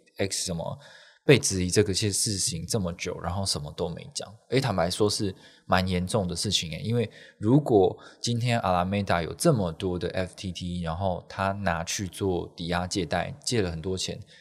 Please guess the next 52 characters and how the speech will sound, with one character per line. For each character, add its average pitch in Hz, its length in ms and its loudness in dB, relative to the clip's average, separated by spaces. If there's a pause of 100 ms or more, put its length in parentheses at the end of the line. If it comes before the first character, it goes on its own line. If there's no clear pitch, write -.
(140)
那 151 140 6
这 143 160 4
个 98 240 2 (680)
借 147 220 10
他 120 180 4
钱 92 220 0
的 90 80 0
人 87 160 0
到 98 140 4
底 82 120 -6
是 90 60 -6
谁？ - 420 -2
那 120 160 -2 (420)
当 131 160 8
初， 127 220 2 (400)
我 98 160 2
觉 101 160 4
得 107 260 6 (180)
当 127 120 8
初 135 120 0
大 139 100 6
家 123 80 6
都 123 100 6
觉 107 120 2
得 95 80 4
最 139 200 10
有 92 140 6
可 - 180 -2
能 82 160 -4
的 87 80 -2
就 101 140 -4
是 - 360 -4 (540)
他 107 280 4
抵 92 160 -2
押 92 180 6
给 90 160 0
F 98 240 2
T - 220 -2
X 82 260 -2
嘛， 80 180 -8 (220)
然 95 120 2
后 104 140 4 (120)
借 92 400 2
F 101 120 0
T 95 240 0
X 90 220 -6
里 82 160 -4
面 90 160 0
的 82 60 0
钱 - 260 -4
出 - 220 -10
来， - 140 -8